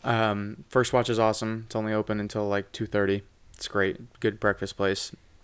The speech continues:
Kind of expensive, but it's really good. Good hangover food. And then Waffle House, number four. 'Cause Waffle House slams. I probably could flip these two if I wanted to, but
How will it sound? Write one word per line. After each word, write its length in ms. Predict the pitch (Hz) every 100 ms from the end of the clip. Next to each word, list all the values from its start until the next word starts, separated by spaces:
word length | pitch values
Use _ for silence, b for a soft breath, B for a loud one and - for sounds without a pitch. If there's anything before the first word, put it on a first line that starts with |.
| - - - -
Kind 200 | - 117
of 60 | 127
expensive, 540 | 127 110 98 101 107 -
but 200 | 90 - B B B -
it's 120 | -
really 200 | 113 113
good. 320 | 104 98 107 -
Good 160 | - 113
hangover 340 | 107 104 98 98
food. 360 | 101 101 101 -
And 140 | 107
then 140 | 98 98
Waffle 300 | 95 - 110
House, 420 | 110 117 - - 107
number 160 | 110
four. 320 | 110 95 101 - _ b b b b b b _
'Cause 160 | 110 104
Waffle 280 | 95 92 98
House 220 | 92 -
slams. 680 | - - 104 87 92 - - _ _ _ _ _ - _ _ _ - -
I 60 |
probably 480 | - 151 156 139 120
could 280 | - 110 92
flip 260 | - 104 -
these 160 | 98
two 220 | - 107 104
if 120 | 104
I 80 | 101
wanted 240 | 104 101
to, 180 | - 104
but 220 | 90 87